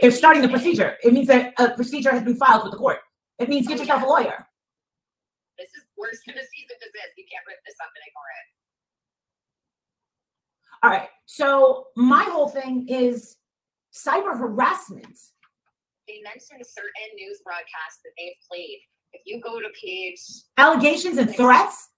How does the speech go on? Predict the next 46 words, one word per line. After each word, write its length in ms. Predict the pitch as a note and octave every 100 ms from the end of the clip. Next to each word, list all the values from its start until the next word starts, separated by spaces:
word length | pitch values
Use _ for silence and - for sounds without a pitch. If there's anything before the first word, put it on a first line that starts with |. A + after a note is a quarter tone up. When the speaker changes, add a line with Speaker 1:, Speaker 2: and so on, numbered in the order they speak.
| -
Speaker 1:
All 80 | C#4
right. 200 | - - _ _ _ _ -
Now, 220 | B3 C4
this 160 | C4+ -
is 80 | C#4
the 80 | B3
thing. 340 | D4 - - _ _ _ _ _ _ C#4
If 160 | -
this, 160 | G4+ - -
or 100 | B3 A#3+
if 120 | A#3
this 160 | F4
granny's 320 | - D4 D#4+ C4
watching 380 | C#4 C4+ C4
or 20 | B3
somebody 280 | C4 A#3+
else 180 | B3+ A3
gets 180 | C4 C4+
an 80 | C#4
attorney 380 | - C4+ A#3 G#3+
and 140 | A3
says, 380 | C4 A#3+ A3 - _ _ _ _ _ -
"Threats 240 | B3+ E4+
associated," 640 | B3 C4+ G4 E3 D#3+ F#3+ - -
show 220 | - F#4+
me 80 | G4
where 140 | C#4+
these 120 | B3
actual 240 | A#3+ A#3 A#3
threats 240 | E4+ -
are. 120 | - - _ _ _ _ _
Well, 320 | G3 A3+ A3
you 80 | A3+
said 200 | - F4+
it. 120 | A#3+
You 80 | B3
stated 320 | - E4 F4+
it. 80 | B3
You 80 | -
stated 220 | D#4+ D#4+
it 20 |
here. 140 | D#4 - _ - _
Did 160 | C4+ -
anybody 360 | F#4 F#4 F4 D#4
ever 100 | D4+
see 380 | - D4 C#4